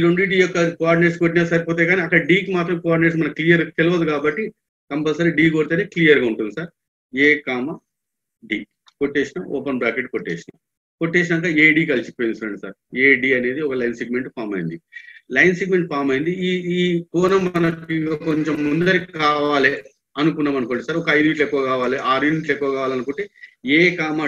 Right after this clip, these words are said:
డి కొట్టేస్తే ఆ లైన్ సెగ్మెంట్ ఏ కామా డి వరకే వస్తుంది సార్. ఇంకొక కమాండ్ ఇలానే లైన్ లోపటనే ఇంకొక కమాండ్,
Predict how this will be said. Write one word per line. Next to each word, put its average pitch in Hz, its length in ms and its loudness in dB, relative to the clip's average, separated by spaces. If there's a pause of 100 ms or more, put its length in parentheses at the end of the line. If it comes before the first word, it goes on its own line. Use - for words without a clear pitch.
డి 143 160 2
కొట్టేస్తే 131 380 -2 (160)
ఆ 139 120 -6
లైన్ 151 200 0
సెగ్మెంట్ 147 340 -4
ఏ - 100 2
కామా 139 260 -2
డి 139 100 2
వరకే 139 280 2
వస్తుంది 110 280 -6
సార్. 165 120 -6 (220)
ఇంకొక 170 280 0 (100)
కమాండ్ 117 320 0 (160)
ఇలానే 131 240 2 (120)
లైన్ 151 240 2
లోపటనే 143 400 0 (320)
ఇంకొక 151 340 -2
కమాండ్, 120 280 2